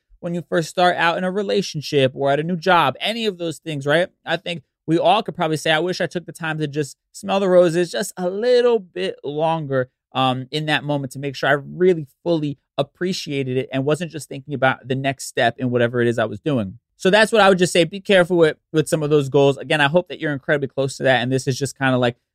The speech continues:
the year that you're able to go, you know, um, and put yourself over that hill. But I would say for something like this, let's just say hypothetically, you don't have the business at all yet, right? Your business is not making any money at all. You're starting from scratch.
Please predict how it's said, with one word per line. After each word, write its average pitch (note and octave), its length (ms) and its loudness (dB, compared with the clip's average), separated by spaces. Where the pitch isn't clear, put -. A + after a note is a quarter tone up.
the C3+ 160 8
year C3 320 2
that B2+ 60 2
you're C3 140 4
able B2 120 4
to A#2+ 60 2
go, B2 360 6
you B2 140 -4
know, A2+ 240 2
um, G#2+ 340 -2
and B2+ 100 -4
put D3+ 120 -2
yourself B2 320 0
over B2 240 0
that A#2 200 2
hill. D#3 340 2
But D#3+ 100 6
I F#3+ 60 6
would G#3+ 100 4
say A3 140 2
for F#3 80 -2
something F#3+ 180 0
like F#3 120 2
this, G3 200 0
let's F#3 140 0
just - 120 -4
say E3+ 100 4
hypothetically, E3 800 0
you D3 520 4
don't E3 240 2
have E3 200 2
the D3 80 4
business C#3+ 440 0
at C#3+ 80 2
all C#3+ 160 8
yet, A#2 220 0
right? B2+ 160 -2
Your B2+ 80 -8
business C3 280 -2
is C3 40 -16
not C3 180 2
making B2+ 260 -12
any C3 160 -8
money B2+ 260 0
at A#2 80 0
all. A2 260 2
You're C3 160 4
starting C#3+ 320 4
from B2+ 140 -6
scratch. D3+ 460 0